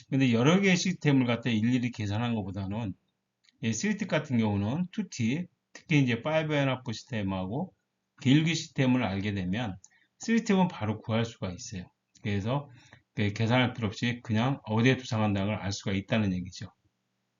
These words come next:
그래서 당구 치는데 많은 도움이 될 거라고 생각을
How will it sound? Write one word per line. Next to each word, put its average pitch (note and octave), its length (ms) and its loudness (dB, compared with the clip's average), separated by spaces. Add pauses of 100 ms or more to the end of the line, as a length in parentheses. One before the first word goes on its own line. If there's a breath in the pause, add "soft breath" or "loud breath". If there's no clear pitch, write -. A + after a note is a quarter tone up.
(100)
그래서 A2+ 460 0 (140)
당구 A#2+ 240 2
치는데 A#2 280 4
많은 G2 320 0
도움이 G2+ 400 -2
될 G2+ 180 -4
거라고 F#3+ 320 -4
생각을 G#2 280 -4